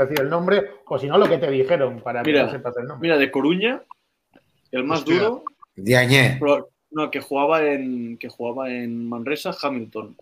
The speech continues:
Speaker 4: Hostia, Ashley, Ashley Hamilton.
Speaker 2: Con
Speaker 4: Hostia.
Speaker 2: él,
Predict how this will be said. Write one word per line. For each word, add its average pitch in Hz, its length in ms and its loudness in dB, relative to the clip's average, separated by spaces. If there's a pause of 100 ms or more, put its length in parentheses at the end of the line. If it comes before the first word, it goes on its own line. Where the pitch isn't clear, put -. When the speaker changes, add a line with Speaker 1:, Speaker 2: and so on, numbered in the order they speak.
(520)
Speaker 4:
Hostia, 156 360 4
Ashley, 131 420 4 (100)
Ashley 127 280 -2
Hamilton. 104 480 -2 (1080)
Speaker 2:
Con - 140 2
Speaker 4:
Hostia. 156 200 2
Speaker 2:
él, 294 360 -2